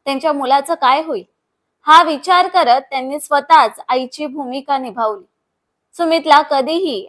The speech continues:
आईची उणीव जाणवू दिली नाही, कोणतीही कमतरता भासू दिली नाही.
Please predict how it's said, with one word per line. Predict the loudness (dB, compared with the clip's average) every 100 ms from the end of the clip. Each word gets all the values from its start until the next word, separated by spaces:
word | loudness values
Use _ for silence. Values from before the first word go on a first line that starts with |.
| 0
आईची | 2 2 -4 -6
उणीव | -4 -4 -6 -4
जाणवू | -2 -2 -4 -8
दिली | -8 -10
नाही, | -14 -18 _ _ _ _ _
कोणतीही | -2 -2 -2 -4 -4
कमतरता | -2 -2 -2 -4 0 0
भासू | 0 0 -4 -4 -8
दिली | -8 -8
नाही. | -8 -12